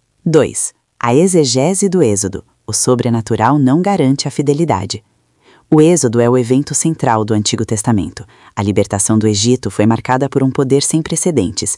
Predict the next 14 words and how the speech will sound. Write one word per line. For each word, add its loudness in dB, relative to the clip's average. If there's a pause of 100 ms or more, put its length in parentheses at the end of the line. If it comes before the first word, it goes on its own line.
(220)
as -2
dez 0
pragas -2
e 0
a 0
abertura 0
do 0
Mar 0
Vermelho, -2 (120)
Êxodo 0
quatorze. -8 (720)
O 2
início 2
glorioso. 0